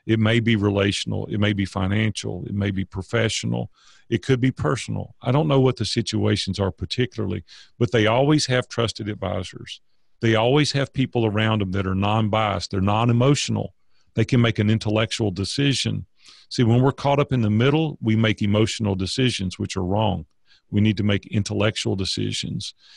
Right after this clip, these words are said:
And this allows us to have people that spend week after week with us to speak into our life because they've earned the right. And if you don't have that, I don't know what you do. I don't know how you pull yourself out of the ditch and move on.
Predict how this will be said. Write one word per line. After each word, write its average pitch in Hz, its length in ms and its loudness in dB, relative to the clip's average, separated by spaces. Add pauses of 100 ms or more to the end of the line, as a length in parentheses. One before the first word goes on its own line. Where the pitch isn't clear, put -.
(360)
And 110 160 4
this 139 180 4
allows 127 680 0
us 98 520 -2
to 107 80 -8
have 104 280 -2
people 123 420 0
that 98 140 -6
spend 95 380 -2
week 123 320 0
after 127 220 -4
week 117 320 -4
with 98 120 -8
us 95 380 -2 (260)
to 101 120 -6
speak - 280 0
into 123 200 -2
our 117 140 0
life 101 280 -2
because 95 320 -6
they've 92 300 -8
earned 107 420 0 (400)
the 92 100 -6
right. 90 500 -2 (440)
And 110 100 4
if 107 140 0
you 117 80 2
don't 139 240 2
have 143 280 -2
that, 110 260 0
I 120 100 -2
don't 156 220 2
know 156 100 0
what 151 200 0
you 139 120 -2
do. 127 320 2 (400)
I 127 80 0
don't 156 200 4
know 143 120 2
how 127 140 0
you 127 180 4
pull - 280 2
yourself 120 600 0
out 113 220 0
of 131 80 0
the 135 80 0
ditch 104 460 0
and 101 140 0
move 104 240 4
on. 101 300 2